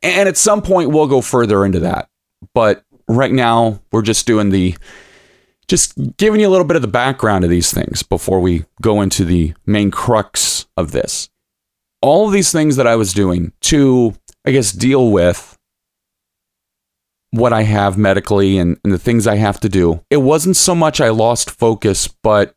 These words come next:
because of how honest I was being with people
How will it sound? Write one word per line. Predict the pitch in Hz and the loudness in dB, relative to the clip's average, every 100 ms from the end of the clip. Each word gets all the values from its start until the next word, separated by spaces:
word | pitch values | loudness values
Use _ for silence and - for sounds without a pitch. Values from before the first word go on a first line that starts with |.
| 110 | -6
because | 110 156 - 151 190 190 | -2 -2 0 0 0 0
of | 175 | -2
how | 165 147 - | 0 0 0
honest | 131 135 131 - | 0 2 0 0
I | 117 107 | 0 0
was | 98 | 0
being | 92 110 117 107 | 0 0 2 2
with | 87 - | 0 -2
people | 98 - - | -4 -2 -6